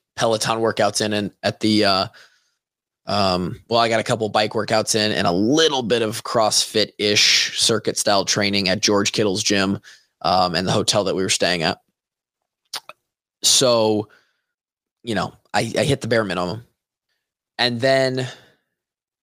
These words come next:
we took a, the wife was coaching volleyball, went to nationals in that first week of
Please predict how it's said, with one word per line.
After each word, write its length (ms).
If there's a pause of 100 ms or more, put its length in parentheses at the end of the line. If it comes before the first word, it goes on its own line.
(100)
we 120
took 400
a, 540 (240)
the 140
wife 280
was 100
coaching 300
volleyball, 600
went 160
to 100
nationals 880
in 340 (540)
that 160
first 420
week 560 (240)
of 320